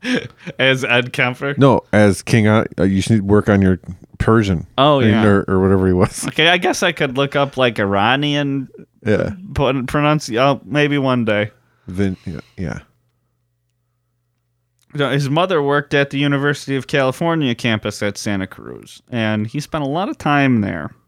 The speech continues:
Speaker 1: and got a lot of time to look at a lot of young women that were above his station that would never love him in a million years, according to his mother.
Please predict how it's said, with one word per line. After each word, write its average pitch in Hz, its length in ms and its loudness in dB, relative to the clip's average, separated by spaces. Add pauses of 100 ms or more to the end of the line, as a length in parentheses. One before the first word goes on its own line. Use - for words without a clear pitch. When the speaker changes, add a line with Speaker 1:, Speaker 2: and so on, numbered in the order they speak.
(160)
Speaker 1:
and 120 520 0
got 131 260 0
a 127 60 -2
lot 135 640 0
of 151 140 0
time 123 440 0
to - 160 -6
look 127 320 -2
at 123 360 0 (840)
a 117 140 2
lot 135 400 2
of 156 60 0
young 139 340 0
women 135 380 0
that 117 200 0
were 104 140 0
above 123 440 0
his 131 240 0
station 98 800 -2
that 95 280 -2
would 107 160 0
never 135 320 2
love 120 340 2
him 95 320 -2
in 95 80 -4
a 92 60 -4
million 110 420 2
years, 101 460 0
according 98 540 -4
to - 140 -14
his - 220 -18
mother. 113 420 -8